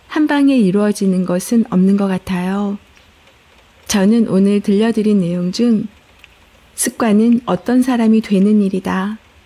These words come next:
습관은 자신에 대한 가장 깊은 믿음을 개발하는 최고의 수단이다.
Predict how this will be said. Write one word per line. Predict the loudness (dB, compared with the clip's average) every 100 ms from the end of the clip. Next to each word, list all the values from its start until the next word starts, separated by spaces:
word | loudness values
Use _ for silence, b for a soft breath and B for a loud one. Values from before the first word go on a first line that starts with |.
| _ -20 _ _ _ -10
습관은 | -10 -4 0 2 2 0 -2 -10 _
자신에 | -6 -4 0 2 2
대한 | 0 -2 -2 -4
가장 | -4 -8 -4 -2
깊은 | -2 -4 -2 0
믿음을 | 0 0 0 2 0
개발하는 | 0 -4 -2 -2 0 2 0
최고의 | -2 -2 0 0
수단이다. | -2 0 0 0 -4 -4 -4